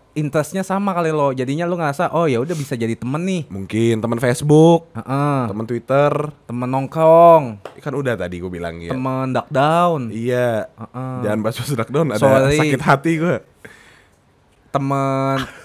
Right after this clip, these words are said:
Speaker 1: dakbil.
Speaker 2: Nah, iya, bener.
Speaker 1: Dakbil apa?
Speaker 2: Nggak, nggak tahu.
Speaker 1: Eh, nggak juga, gue juga nggak tahu
Speaker 2: Iya,
Speaker 1: bahasa.
Speaker 2: oke. Nah, itu kan, nah, tapi kalau sekarang kita disuruh cari temen nih,
Speaker 1: Mm-mm.
Speaker 2: susah sekali.
Speaker 1: Sangat sih, apalagi di era pandemi.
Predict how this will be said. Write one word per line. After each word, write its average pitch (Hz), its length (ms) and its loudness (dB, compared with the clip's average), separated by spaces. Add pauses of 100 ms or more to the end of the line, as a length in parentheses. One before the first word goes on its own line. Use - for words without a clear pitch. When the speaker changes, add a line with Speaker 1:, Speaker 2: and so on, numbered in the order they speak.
(260)
Speaker 1:
dakbil. 147 680 0
Speaker 2:
Nah, 185 320 4
iya, 160 280 6
bener. 131 320 2
Speaker 1:
Dakbil 170 200 -6
apa? 104 180 -6 (380)
Speaker 2:
Nggak, - 240 -12
nggak 107 200 -8
tahu. 113 140 -4 (140)
Speaker 1:
Eh, - 140 -16
nggak 120 180 -8
juga, 151 200 -6
gue 170 120 -8
juga 147 160 -8
nggak 143 120 -6
tahu 104 80 0
Speaker 2:
Iya, - 120 4
Speaker 1:
bahasa. - 160 2
Speaker 2:
oke. 113 240 -2
Nah, 120 160 -4
itu 139 200 -2
kan, 190 180 2 (100)
nah, 147 200 -2
tapi 151 200 -8
kalau 196 200 2
sekarang 180 400 2
kita 175 200 -2
disuruh 180 320 0
cari 151 240 -2
temen 110 400 -6
nih, 113 240 -6
Speaker 1:
Mm-mm. 120 280 -8 (1080)
Speaker 2:
susah 185 280 -2
sekali. 175 600 -6
Speaker 1:
Sangat 139 400 -4
sih, 101 360 -8
apalagi 113 600 -4
di 104 160 -6
era 95 300 -6
pandemi. 104 640 -8